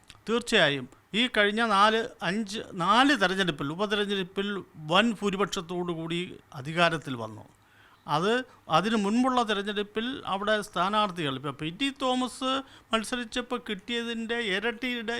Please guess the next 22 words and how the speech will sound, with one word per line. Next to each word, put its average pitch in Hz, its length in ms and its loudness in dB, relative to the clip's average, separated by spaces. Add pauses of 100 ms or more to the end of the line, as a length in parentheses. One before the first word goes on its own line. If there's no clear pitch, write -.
ഇരട്ടിയിലധികം 233 720 0
ഭൂരിപക്ഷത്തിലാണ് 202 800 -2 (340)
ഉമാ 202 140 4 (120)
തോമസ് 175 340 -4 (100)
ജയിച്ചു 135 320 -16
വന്നത്. 107 260 -16 (500)
ഉമ്മൻചാണ്ടി 240 500 4
സാറിന് 226 400 2
പുതുപ്പള്ളിയിൽ 226 540 -2 (100)
കിട്ടിയതിൻ്റെ 214 580 -6 (460)
നാലിരട്ടി 220 680 4
ഭൂരിപക്ഷത്തിലാണ് 196 760 -8 (120)
ചാണ്ടി 208 380 -4
ഉമ്മൻ 175 200 -6 (100)
വന്നത്. 127 280 -12 (520)
അതുപോലെ 220 440 2
തന്നെ 202 220 0 (140)
ഷാഫി 190 320 4 (120)
പറമ്പിൽ 190 300 0 (120)
ജയിച്ചതിൻ്റെ, 185 680 0 (680)
ഏഹ്, 160 160 2 (380)
അഞ്ചിരട്ടി 214 580 4